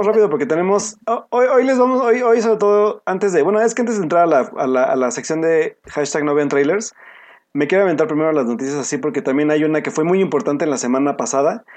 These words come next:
Speaker 2: que fue el anuncio ya por fin oficial de la plataforma de streaming de Disney, que se va a llamar
Speaker 1: Ay,
Speaker 2: Disney.
Speaker 1: no, pero es que eso es muy importante, yo tengo feelings. <laughs>
Speaker 2: Ya, de una vez
Speaker 1: Dale,
Speaker 2: entramos en
Speaker 1: dale.
Speaker 2: tema, para que ya nada más acabemos acabando de nerdear con los trailers y ya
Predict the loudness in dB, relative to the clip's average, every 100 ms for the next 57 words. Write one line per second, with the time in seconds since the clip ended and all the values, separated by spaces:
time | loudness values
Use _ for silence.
0 | -20 -20 _ -2 0 2 4 2 0 -2
1 | 2 2 2 0 -4 -4 -4 -4 -2 0
2 | 0 0 -2 -4 -4 -4 -4 -4 -2 0
3 | 0 0 -2 -2 -2 -4 0 2 2 0
4 | -2 0 0 0 0 0 -2 -4 -4 -4
5 | -2 0 2 2 -2 -2 -2 -2 -2 0
6 | 0 0 0 -2 -4 -4 -2 0 -2 -2
7 | 0 0 0 -4 -4 -6 -2 0 2 0
8 | -2 -2 -4 -4 -8 -10 -8 -2 2 4
9 | 4 4 4 4 2 4 4 4 4 4
10 | 2 2 2 2 4 4 4 2 2 0
11 | 2 2 2 0 -2 -10 -4 -2 2 4
12 | 4 0 0 0 0 0 0 0 0 -2
13 | -2 -2 0 2 0 0 -2 0 -2